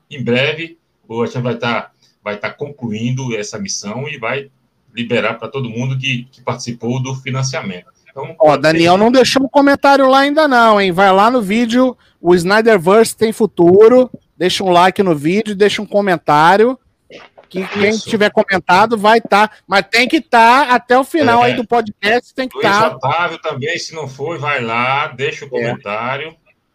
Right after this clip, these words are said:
Speaker 2: E
Speaker 1: Deixa
Speaker 2: se
Speaker 1: o
Speaker 2: você
Speaker 1: like.
Speaker 2: não é membro associado ainda, clica aí no botão Seja Membro, é só um e noventa e nove, vai lá, se torne membro associado, concorra a vários prêmios aí em todos os nossos podcasts.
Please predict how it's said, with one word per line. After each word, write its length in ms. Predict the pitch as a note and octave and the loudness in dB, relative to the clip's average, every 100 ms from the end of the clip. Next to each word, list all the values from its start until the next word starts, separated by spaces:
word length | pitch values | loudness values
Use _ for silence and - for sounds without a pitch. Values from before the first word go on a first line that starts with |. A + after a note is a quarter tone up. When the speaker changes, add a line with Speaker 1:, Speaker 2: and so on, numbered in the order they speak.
| _ - | _ 0
Speaker 2:
E 180 | D4 | 0
Speaker 1:
Deixa 160 | C4 G#3 | 2 2
Speaker 2:
se 140 | C#4+ | 2
Speaker 1:
o 40 | C4 | 2
Speaker 2:
você 420 | B3+ B3 - C4 | 2 0 0 0
Speaker 1:
like. 100 | C4 | 0
Speaker 2:
não 180 | B3+ A3+ | 2 0
é 80 | A#3 | 0
membro 260 | A#3 A#3 A3 | 0 -2 -2
associado 540 | - A#3+ - A3+ A3 | -4 -6 0 0 0
ainda, 200 | A3 A3+ | -2 0
clica 360 | - A#3 A3+ A3+ | 2 2 2 2
aí 80 | |
no 80 | A#3 | 4
botão 320 | A3 - G#3+ | 2 2 0
Seja 320 | G3+ A3 G#3+ G3+ | 0 0 0 0
Membro, 280 | G3+ A3 | -2 -2
é 40 | G3+ | -2
só 200 | - G#3+ | -2 -2
um 60 | |
e 60 | A#3 | 0
noventa 400 | A3 G3 A3+ A3 | 0 0 0 0
e 20 | |
nove, 380 | F3 F#3 G#3+ G#3+ | 2 2 2 0
vai 160 | G3+ G#3 | 0 2
lá, 300 | F3 G3+ G#3 _ _ _ _ | 2 2 -2 _ _ _ _
se 180 | - G3+ | -6 -2
torne 320 | G#3 G#3+ G#3+ | 2 2 2
membro 300 | G3+ G#3 G#3 | 0 2 0
associado, 720 | - G#3 - F3+ F3 G3 F#3+ | 0 -4 -2 0 2 0 -2
concorra 680 | G#3 G3+ - G3 G#3+ G3 - - | -4 -4 4 6 6 4 -4 -2
a 200 | F3 F3+ | 2 2
vários 420 | D#3 F#3 G3 - | 2 4 2 0
prêmios 360 | E3+ E3+ F3+ D#3+ | 0 0 0 -2
aí 100 | F3 | -2
em 80 | F3 | -2
todos 400 | - F#3 F#3 F3 | 0 0 0 -2
os 120 | E3 | -2
nossos 340 | E3+ E3 - - - | -2 -2 -6 -12 -4
podcasts. 680 | E3 D3 - G2+ - - | -2 -4 -8 -12 -14 -20